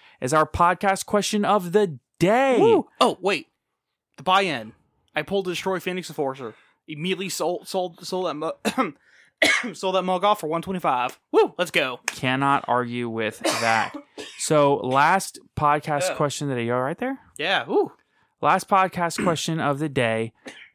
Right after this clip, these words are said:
Speaker 1: is, last time we did what is your least favorite card, now what is your most favorite card?
Speaker 2: We already did most favorite card.
Speaker 1: That is what I'm reading the answers to.
Speaker 2: Oh, right. Right.
Speaker 1: From last
Speaker 2: Stupid.
Speaker 1: episode. So,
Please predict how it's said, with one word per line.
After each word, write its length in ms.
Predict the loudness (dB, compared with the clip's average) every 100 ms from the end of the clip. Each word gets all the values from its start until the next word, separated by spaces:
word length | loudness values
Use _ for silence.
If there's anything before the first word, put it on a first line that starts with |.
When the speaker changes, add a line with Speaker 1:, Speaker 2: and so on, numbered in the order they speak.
| -6
Speaker 1:
is, 360 | 0 2 0
last 480 | -2 0 2 0 0
time 220 | 0 0
we 100 | -2
did 180 | -2 0
what 140 | 2 0
is 80 |
your 100 | 0
least 260 | -2 -2 2
favorite 220 | 0 0
card, 320 | 2 4 4
now 180 | 2 2
what 120 | 2
is 120 | 0 0
your 120 | -2
most 440 | 0 2 2 2
favorite 280 | -2 0 -2
card? 400 | -2 -2 -2 -6 _ -10
Speaker 2:
We 80 | -8
already 160 | -8
did 80 | -10
most 160 | -12 -14
favorite 220 | -16 -14
card. 260 | -14 -14 _ _ _ _ _ _ _ _ _ _ _ _ _ _ _ _ _ _
Speaker 1:
That 280 | -2 0 -2 -6 -20 _ -8
is 280 | -6 -4
what 160 | -2 -2
I'm 160 | -2 -4
reading 220 | -4 -4
the 120 | -4
answers 300 | -4 -6 -8
to. 100 | -12 -10 -2
Speaker 2:
Oh, 220 | -2 -2 -2
right. 360 | -2 -2 -14 -20 _
Right. 260 | 0 0 0
Speaker 1:
From 160 | 0
last 160 | 0 0
Speaker 2:
Stupid. 220 | -2 -4
Speaker 1:
episode. 140 | -10 -14 _ _ _ _ _ _
So, 560 | 2 4 6 4 2